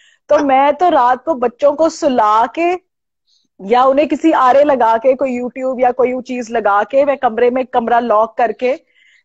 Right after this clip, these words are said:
तो उस वक्त ही जेन में आ रहा होता है, उसी वक्त ही बना के, फोन पे बैठ के, फोन पे मैंने जो मेरे पास, अ, Samsung है, उसके अंदर जो उसका अपना editor है, उससे ही edit करके, या Filmora एक मैंने वो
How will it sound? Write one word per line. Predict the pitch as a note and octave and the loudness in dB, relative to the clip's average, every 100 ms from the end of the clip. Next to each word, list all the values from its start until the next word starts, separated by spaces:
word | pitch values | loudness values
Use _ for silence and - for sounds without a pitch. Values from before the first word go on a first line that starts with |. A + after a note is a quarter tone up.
| _ | _
तो | B3 B3+ C4 C#4 - - | 2 2 2 0 -4 -6
उस | C4+ - | -8 -2
वक्त | E4 E4+ E4+ | -2 -2 0
ही | F4+ | 0
जेन | D4 C#4 C4+ | 2 2 2
में | D4+ | 0
आ | B3+ | 2
रहा | A3+ C#4 | 2 2
होता | C4 C#4 | 2 2
है, | C#4+ | 2
उसी | D#4 B3+ D4+ | 0 -2 -8
वक्त | D4 D4 - | -4 -4 -4
ही | D#4 | -4
बना | A#3 A3+ G3 G#3+ | -2 0 0 0
के, | G#3+ D#4+ F#4 _ _ _ _ - | -2 -6 -8 _ _ _ _ 0
फोन | C4 C4 | 2 2
पे | C#4 D4+ | 0 0
बैठ | A3+ A3 A3 | 2 0 -2
के, | |
फोन | D#4+ C4 B3+ | -2 0 0
पे | B3 C#4+ | 0 -2
मैंने | B3+ A#3+ C4 B3+ A#3 | -2 -2 -2 0 0
जो | G#3 A#3+ | 0 0
मेरे | A#3 | 0
पास, | A#3+ C4 B3+ - | 0 -2 -4 -4
अ, | A#3+ A#3 A3 | 0 4 4
Samsung | G#3+ - A3 A3 B3+ A#3+ | 2 0 -2 -2 -4 0
है, | A#3 A#3+ | 2 2
उसके | B3 - B3+ | 0 -2 -2
अंदर | A3+ A#3 | 0 -4
जो | A#3+ B3+ | -2 -4
उसका | - A#3+ | -2 -4
अपना | A3 A#3 A#3+ | -2 -2 0
editor | F#3+ G#3 A3 A3+ | 0 0 0 0
है, | A3 | 0
उससे | G#3+ A3+ - C#4+ | -2 -4 -2 0
ही | C4 | 2
edit | B3+ A#3+ B3 | 0 -2 -4
करके, | B3 A#3+ | -4 0
या | C4 A#3+ | 0 0
Filmora | C4 A#3+ G3+ G#3 A3+ A3+ | -2 -2 0 2 2 0
एक | A3 G#3 | -2 -2
मैंने | G#3+ | -2
वो | G#3 | -2